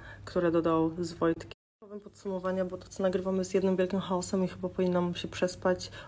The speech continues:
ułożyć głowę i nagrać to jutro na spokojnie. Ja wiedziałam, że jak pojawię się na fejmie, to będzie to odebrane tak, jak zostało odebrane, ale z drugiej strony wiedziałam, że to jest jedyna opcja, żeby zawalczyć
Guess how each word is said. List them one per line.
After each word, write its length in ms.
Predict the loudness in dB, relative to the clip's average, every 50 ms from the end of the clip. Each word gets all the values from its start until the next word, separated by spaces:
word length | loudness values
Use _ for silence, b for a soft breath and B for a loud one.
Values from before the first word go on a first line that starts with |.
| B
ułożyć 480 | 6 6 8 8 6 6 4 2 2 0
głowę 500 | 2 6 6 6 6 6 6 6 6 8
i 60 | 8
nagrać 440 | 8 6 6 8 6 4 4 4 2
to 80 | 4
jutro 260 | 4 4 4 4 2 2
na 80 | 2
spokojnie. 640 | 0 -4 -6 -6 -2 0 2 2 4 4 2 2 0 B B B B B B B B B B B B B B B B B B B B B -20 -18 -18 -12 B B B B B B B B B B B B B 4
Ja 120 | 4 8 10
wiedziałam, 300 | 12 12 12 12 12 10
że 80 | 10
jak 120 | 8 8 8
pojawię 220 | 6 8 8 6
się 140 | 4 4 4
na 60 | 2
fejmie, 460 | 4 6 8 8 8 8 8 6 4
to 120 | 2 0 0
będzie 240 | 0 0 0 0
to 120 | 0 0 2
odebrane 420 | 4 4 4 4 4 4 4 2
tak, 160 | 0 0 -2
jak 140 | -2 -4 -4
zostało 340 | -4 -8 -8 -4 0 0 2
odebrane, 460 | 2 2 2 2 0 0 2 0 0 0 B B B B B
ale 140 | 4 4 4
z 40 | 6
drugiej 240 | 6 8 8 8 6
strony 340 | 4 2 2 4 4 6
wiedziałam, 400 | 6 4 4 4 4 2 2 2
że 80 | 0 -2
to 60 | -4 -4
jest 160 | -2 0 0
jedyna 320 | 2 2 2 2 2 2
opcja, 640 | 0 -2 -2 -4 -12 -16 -18 -20 _ _ -2 -2 -2 -4 -10 -18 -20 -20 -20 -20 -20 -20 -20 -20 -18 -18 -18 -20 -20 -20 -20 -14 -12 -12 -8 -2
żeby 240 | 2 2 4 4 6
zawalczyć 800 | 6 8 8 10 8 8 8 4 2 2 2 2 2 -2 -10 -14